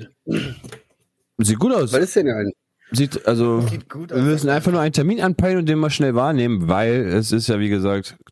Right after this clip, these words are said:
Speaker 1: der
Speaker 2: Also,
Speaker 1: Corona-Amtssturm.
Speaker 2: pass mal auf. Sechzehnter Juli. Den Termin hatten wir schon festgemacht. Ich erwähne das jetzt zum dritten Mal.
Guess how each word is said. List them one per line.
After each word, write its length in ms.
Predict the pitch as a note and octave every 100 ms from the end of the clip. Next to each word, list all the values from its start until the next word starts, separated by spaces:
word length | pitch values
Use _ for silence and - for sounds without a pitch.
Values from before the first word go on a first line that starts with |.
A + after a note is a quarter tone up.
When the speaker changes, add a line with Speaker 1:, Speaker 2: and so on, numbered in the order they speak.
| -
Speaker 1:
der 80 |
Speaker 2:
Also, 100 | D3+
Speaker 1:
Corona-Amtssturm. 640 | G#2 A2+ A#2+ F2 A#2+ - C3+
Speaker 2:
pass 100 | B2+
mal 120 | C3+
auf. 300 | A2+ A2 G2+ - - _ _ _ _ -
Sechzehnter 540 | A#2+ C3 - C3+ C3
Juli. 520 | B2+ A#2+ A2 F#2+ E2+ - _ _ _ _ -
Den 120 | A2+
Termin 280 | B2+ B2 B2+
hatten 180 | C#3+ B2+
wir 80 |
schon 160 | A#2 -
festgemacht. 520 | D3 - - F2+ - - - - - -
Ich 140 | B2 C#3+
erwähne 300 | B2+ D#3 E3
das 140 | D3
jetzt 180 | D#3 -
zum 140 | D3 C3
dritten 240 | D#3 C#3+
Mal. 280 | C#3 A2+